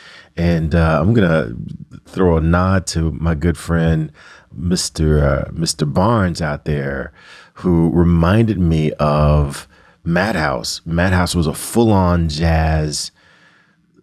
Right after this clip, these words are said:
jazz album, and he made two of them, full-on jazz. And they might be two of my favorite jazz albums.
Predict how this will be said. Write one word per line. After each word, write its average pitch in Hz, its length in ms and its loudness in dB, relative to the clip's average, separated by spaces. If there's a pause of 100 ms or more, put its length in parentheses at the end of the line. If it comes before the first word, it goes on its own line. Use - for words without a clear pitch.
jazz 80 360 0
album, 80 480 0
and 73 120 -10
he 78 80 -6
made 78 240 -6
two 95 180 0
of - 80 0
them, 64 240 -12
full-on 98 480 2
jazz. 73 540 -2 (520)
And 90 240 0
they 95 80 4
might 92 280 2
be 82 240 -4 (140)
two 95 180 0
of 80 60 -2
my 78 180 -4
favorite 80 500 -2
jazz 76 300 -2
albums. 82 480 -2